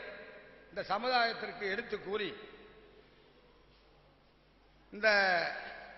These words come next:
குர்ஆனுடைய விரிவுரைகள் ஆயிரத்தி தொள்ளாயிரத்தி ஐம்பதுகளிலே தான் தமிழிலே வெளியானது.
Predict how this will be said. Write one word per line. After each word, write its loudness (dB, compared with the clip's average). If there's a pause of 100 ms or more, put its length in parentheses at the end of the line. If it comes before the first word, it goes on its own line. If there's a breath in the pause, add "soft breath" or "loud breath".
(480)
குர்ஆனுடைய 4 (160)
விரிவுரைகள் 0 (1300)
ஆயிரத்தி 2
தொள்ளாயிரத்தி 0
ஐம்பதுகளிலே -2
தான் -2 (920)
தமிழிலே 0 (180)
வெளியானது. 0